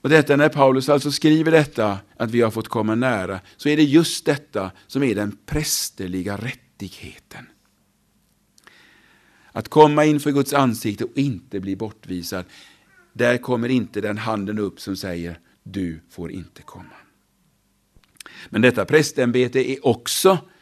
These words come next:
ett offerprästämbete. Men vi offrar inga försoningsoffer. Vi betalar ingenting för att vi ska få lov att komma inför Gud. För det har Je-, Jesus redan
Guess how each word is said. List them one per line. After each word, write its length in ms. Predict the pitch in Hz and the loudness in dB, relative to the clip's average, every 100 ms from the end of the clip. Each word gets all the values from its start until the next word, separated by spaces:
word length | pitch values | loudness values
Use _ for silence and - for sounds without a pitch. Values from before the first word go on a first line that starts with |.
| - - | -8 0
ett 160 | 127 | 0
offerprästämbete. 1800 | - 151 - - 98 87 - _ _ - 98 90 - 92 87 85 - 135 143 _ _ _ _ _ - - - | 4 2 0 -6 -6 -6 -8 _ _ -8 -6 -6 -8 -8 -6 -8 -8 -10 -10 _ _ _ _ _ -20 -20 -8
Men 240 | - 151 | 2 2
vi 180 | 131 117 | 4 0
offrar 380 | - 190 180 170 | 4 2 6 4
inga 240 | 175 151 | 4 2
försoningsoffer. 880 | 127 139 175 139 104 101 104 - 156 151 _ _ _ _ - - | 0 0 2 2 0 -2 -4 -4 -6 -8 _ _ _ _ -20 0
Vi 160 | 135 151 | 4 8
betalar 640 | 185 - 165 151 151 170 | 6 6 10 10 12 8
ingenting 840 | 185 151 151 156 220 185 101 80 - - | 6 4 2 2 0 2 -2 -6 -16 -20
för 240 | - 151 147 | 2 6 6
att 140 | 127 | 6
vi 200 | 135 127 | 4 4
ska 180 | 127 127 | 2 0
få 120 | 147 | 2
lov 240 | 135 110 | 2 2
att 120 | 113 - | 0 -2
komma 380 | 143 123 104 | 0 0 -2
inför 220 | 104 98 117 | -6 -10 -8
Gud. 400 | 113 151 143 _ _ _ _ _ _ _ _ _ _ - - - | -6 -6 -8 _ _ _ _ _ _ _ _ _ _ -20 -20 -4
För 140 | 131 | 0
det 100 | 117 | 2
har 140 | 104 120 | 2 0
Je-, 340 | 131 143 - | 4 4 2
Jesus 480 | - 147 98 - 104 | -2 0 0 -4 -6
redan 500 | 123 120 95 98 95 | -2 -2 -4 -6 -8